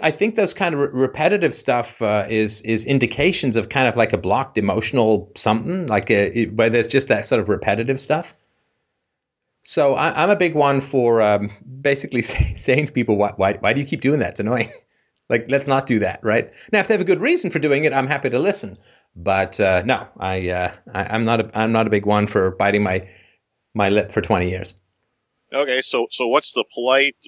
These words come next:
Speaker 2: or easy strategy for, for, for doing that? It, it, like I said, you know, in, in the
Speaker 1: Well, you
Speaker 2: email
Speaker 1: don't have one.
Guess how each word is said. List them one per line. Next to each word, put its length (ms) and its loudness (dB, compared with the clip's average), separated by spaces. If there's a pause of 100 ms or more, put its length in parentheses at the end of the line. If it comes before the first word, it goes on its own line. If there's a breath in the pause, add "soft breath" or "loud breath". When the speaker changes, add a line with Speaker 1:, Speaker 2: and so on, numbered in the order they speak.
Speaker 2:
or 320 -8
easy 600 -12
strategy 680 -2
for, 520 0 (720 loud breath)
for, 240 4
for 180 2
doing 280 0
that? 180 2
It, 100 0
it, 200 2 (100)
like 160 2
I 80 0
said, 220 -4 (500)
you 80 -8
know, 100 -2
in, 260 -8
in 160 -6
the 60 -10
Speaker 1:
Well, 100 2
you 180 0
Speaker 2:
email 120 0
Speaker 1:
don't 80 0
have 220 0
one. 180 -4